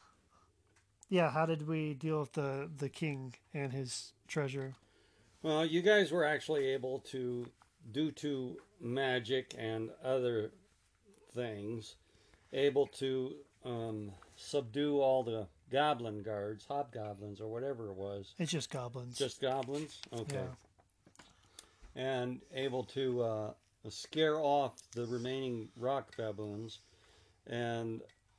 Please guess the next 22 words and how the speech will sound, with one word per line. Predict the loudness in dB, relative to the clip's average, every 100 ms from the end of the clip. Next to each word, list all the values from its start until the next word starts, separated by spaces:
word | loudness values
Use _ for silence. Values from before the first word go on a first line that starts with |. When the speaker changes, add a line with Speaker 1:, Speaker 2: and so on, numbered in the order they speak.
| -4
Speaker 2:
had | -2 0 0
actually | -2 -2 -6 -6
killed | 0 4 4 2
the | -2
Goblin | 0 2 4 2 0 -2 -6 _ _ -18 -12
King, | -2 0 0 -2 -6 -8 -10 -16 _ _ _ _ _ _ -6
and | -2 -2
began | -2 -2 0 0
your | -2
search | 2 2 2 -4 -10 -2
of | 0 2 2 0 -2
the | -2 -2 -2 -2
quarters. | 0 0 0 -4 -10 -16 _ _ _ _ _ _ _ _ _ _ -6
Speaker 1:
Okay. | -6 -6
Speaker 2:
And | -10 -12 _ _ _ -20 -20 _ _ _ _ _ _ _ -20 -20 -20 -20 _
Speaker 1:
So | -10 2 6 8 6 4
Speaker 2:
found | 2 0 0
whatever | 0 0 0 -2 -2 -2
was | -4 -4
in | -4
the | -4
book. | -2 -2